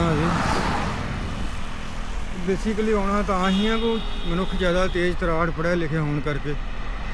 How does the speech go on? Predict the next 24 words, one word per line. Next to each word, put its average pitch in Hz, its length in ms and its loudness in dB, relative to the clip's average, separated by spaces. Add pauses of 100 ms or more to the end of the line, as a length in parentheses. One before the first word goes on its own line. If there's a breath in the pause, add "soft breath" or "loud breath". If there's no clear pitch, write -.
(440)
ਉਹਦੀ 160 140 2 (100)
ਸਮਝ 185 260 2
ਇੰਨੀ 175 220 4
ਕੁ 156 120 2
ਹੋਣੀ 165 220 2
ਆ 180 80 2
ਕਿ 175 100 2
ਉਹਨੇ 180 180 2
ਫਿਰ 160 140 2 (1700)
ਇਸ 165 180 2
ਪਾਸਾਂ 160 400 0
ਨੂੰ 160 120 0
ਜ਼ਿਆਦਾ 151 440 2 (260)
ਸੁੱਖ 160 160 -4
ਸਹੂਲਤਾਂ 147 440 -2
ਕਮਾਉਣ 135 360 -2
ਦੇ 143 80 -2
ਚੱਕਰ 143 260 -2
'ਚ 165 120 -4
ਇੱਧਰ 156 200 -2
ਨੂੰ 160 200 -2
ਪੈਣਾ। 127 240 -2 (1700)
ਤੇ 220 60 0
ਉਸ 226 180 2